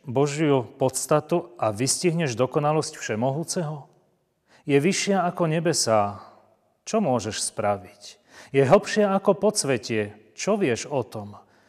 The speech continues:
Podľa svojej miery je dlhšia ako zem a širšia ako more. Ak sa pri ženie dá do väzenia a zvolá súd, kto mu v tom zabráni? Veď on rozozná falošných ľudí,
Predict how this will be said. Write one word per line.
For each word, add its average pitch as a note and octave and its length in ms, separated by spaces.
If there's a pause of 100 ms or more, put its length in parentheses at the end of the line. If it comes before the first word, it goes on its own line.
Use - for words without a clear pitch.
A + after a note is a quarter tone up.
(760)
Podľa C3+ 320
svojej D3+ 400
miery C#3+ 480
je A#2 80
dlhšia D3+ 560
ako B2 240
zem C#3+ 240
a A#2 80
širšia D3+ 560
ako B2+ 240
more. B2+ 320 (880)
Ak - 160
sa F#3 160
pri G#3 160
ženie F#3 480
dá C#3+ 160
do D#3 160
väzenia E3+ 560
a B2+ 80
zvolá C3 400
súd, E3 560 (480)
kto G#3 240
mu G#2 160
v - 80
tom G2+ 160
zabráni? G#2 640 (960)
Veď D3 240
on F3+ 80
rozozná E3 560
falošných D#3+ 560
ľudí, C3+ 400